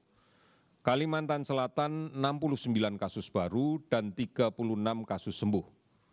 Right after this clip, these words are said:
Sumatera Utara, empat puluh lima kasus baru dan dua belas kasus sembuh.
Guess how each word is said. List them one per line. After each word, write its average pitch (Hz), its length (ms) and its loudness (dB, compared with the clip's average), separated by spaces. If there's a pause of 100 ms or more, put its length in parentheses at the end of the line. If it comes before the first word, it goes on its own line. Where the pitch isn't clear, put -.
(360)
Sumatera 123 560 2
Utara, 127 640 0
empat 117 400 -2
puluh 135 240 2
lima 113 240 2
kasus 95 320 -6
baru 107 480 0
dan 95 240 0
dua 92 240 2
belas 101 480 -2
kasus - 320 -4
sembuh. 85 320 -2